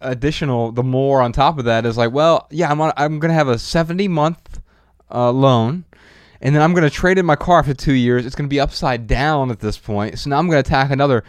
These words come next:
you know, ten thousand dollars onto this. I think the average car purchase now is thirty-three thousand dollars. Um,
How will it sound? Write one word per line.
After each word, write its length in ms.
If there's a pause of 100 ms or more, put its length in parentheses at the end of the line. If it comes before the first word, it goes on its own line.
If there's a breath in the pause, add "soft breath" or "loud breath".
(160 loud breath)
you 80
know, 100
ten 320
thousand 540
dollars 580
onto 380
this. 340 (340 loud breath)
I 60
think 140
the 80
average 280
car 200
purchase 320
now 140
is 100
thirty-three 680
thousand 540
dollars. 600 (500 loud breath)
Um, 340